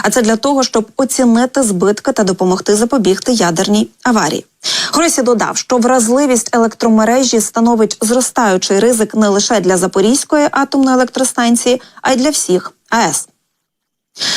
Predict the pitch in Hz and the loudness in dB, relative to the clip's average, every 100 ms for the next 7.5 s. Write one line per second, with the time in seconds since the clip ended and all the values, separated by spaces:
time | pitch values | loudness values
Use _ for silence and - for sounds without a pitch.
0 | - - 320 302 320 285 240 254 254 240 | -8 -4 0 0 0 2 2 2 2 2
1 | 240 277 302 262 247 220 202 233 277 269 | 2 4 2 2 0 -2 0 2 2 2
2 | 240 - 254 254 247 220 240 220 196 180 | 0 0 0 0 -2 -2 0 2 2 0
3 | 180 214 214 - 262 233 220 - 269 285 | 0 0 0 0 0 2 0 -2 -2 -2
4 | - 247 202 220 208 208 254 - - 208 | 0 0 2 2 0 2 0 -2 -2 0
5 | 226 226 - 277 240 240 233 226 202 175 | 0 -2 -2 -2 -2 0 2 2 2 0
6 | 175 170 175 220 208 269 320 - 262 240 | -2 -2 -2 0 2 2 2 0 0 0
7 | - 202 208 240 | 0 0 2 2